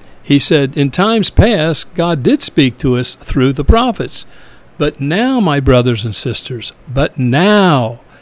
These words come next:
he's speaking to us through the Son." And even the Apostle Paul said that God chose to reveal his Son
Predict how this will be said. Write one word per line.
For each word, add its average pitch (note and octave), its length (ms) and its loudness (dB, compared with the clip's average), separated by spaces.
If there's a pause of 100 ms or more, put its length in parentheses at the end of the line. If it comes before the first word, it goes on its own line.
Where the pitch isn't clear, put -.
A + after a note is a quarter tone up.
(120)
he's A#2+ 200 -2
speaking C#3 560 0
to A#2 220 0
us G#2+ 340 -8 (220)
through A#2 340 2
the A2 140 -10
Son." A2+ 400 -2 (600)
And B3+ 120 -2
even B3 280 4
the F#3 100 6
Apostle D3+ 540 2
Paul E3+ 380 2
said B2 400 -4 (460)
that B2+ 240 -2 (460)
God F3 320 0
chose F3 440 0
to D3 140 -2
reveal C#3 540 2
his A2+ 280 2
Son D3 600 -2